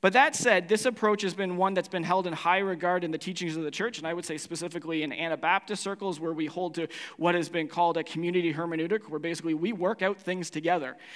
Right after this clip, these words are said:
Um, and so this collaborative approach to conflict can be really constructive, when, especially when creative outcomes, eh, are important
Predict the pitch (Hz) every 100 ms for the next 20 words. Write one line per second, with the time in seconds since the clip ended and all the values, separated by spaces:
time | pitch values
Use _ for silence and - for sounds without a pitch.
0 | - - 175 180 175 - - - - -
1 | - 220 214 233 226 220 214 247 294 269
2 | 214 208 233 220 202 208 226 214 196 202
3 | 185 240 262 226 - 233 302 - 175 127
4 | - - - - - 180 214 220 202 -
5 | - 175 254 254 254 220 190 - 220 254
6 | 247 - 202 226 - 190 185 175 202 170
7 | 170 170 - 165 170 170 - 202 139 131
8 | -